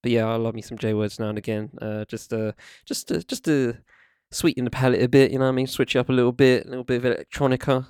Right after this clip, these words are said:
um, stuff like that going on. So yeah, shout out to her on that front. Six songs, sixteen minutes, if you're un-, into it. Uh, Shah Simone, uh, Simmer Down. Um, little bit of a, you know, drill slash Afrobeat kind of thing going on.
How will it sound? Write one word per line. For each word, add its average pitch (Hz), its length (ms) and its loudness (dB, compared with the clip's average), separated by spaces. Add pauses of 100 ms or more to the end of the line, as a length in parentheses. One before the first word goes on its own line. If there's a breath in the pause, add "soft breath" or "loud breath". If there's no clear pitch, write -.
(120)
um, 120 240 -6
stuff - 240 -10
like 120 160 -6
that 120 140 -8
going 123 260 -2
on. 123 160 -4
So - 160 -6
yeah, 113 240 -4
shout - 280 -6
out 120 100 -10
to 123 60 -8
her 113 120 -8
on 110 80 -12
that - 120 -10
front. - 300 -4
Six - 280 -12
songs, 120 400 -6
sixteen 123 680 -8
minutes, 156 480 -2
if 135 180 -10
you're 117 160 -4
un-, 190 360 -6
into 254 340 -4
it. 466 320 2 (400 loud breath)
Uh, 117 180 -2
Shah - 400 0
Simone, 180 760 2
uh, 117 140 -4
Simmer 156 480 0
Down. 165 400 0 (580 soft breath)
Um, 120 540 -2 (680)
little 214 120 4
bit 196 140 8
of 196 140 2
a, 180 400 6
you 175 100 -2
know, 180 140 2
drill 170 680 4
slash 156 320 -2
Afrobeat 156 560 2
kind 151 180 0
of 143 60 -4
thing 147 240 0
going 143 300 2
on. 143 180 0